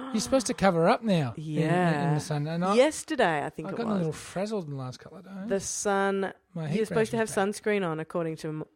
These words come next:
Speaker 2: um, the Jackpots app. You're supposed to put sunscreen on from nine A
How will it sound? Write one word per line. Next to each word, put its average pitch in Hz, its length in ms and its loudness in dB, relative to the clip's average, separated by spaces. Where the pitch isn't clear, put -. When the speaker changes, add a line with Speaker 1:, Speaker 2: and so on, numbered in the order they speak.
Speaker 2:
um, 151 400 -6
the 156 140 -6
Jackpots 156 580 -8
app. 156 300 -4
You're 190 100 -10
supposed 208 320 2
to 214 60 -2
put 196 280 -2
sunscreen 185 540 -2
on 170 460 -4
from 175 420 -4
nine 156 220 -4
A 151 40 -6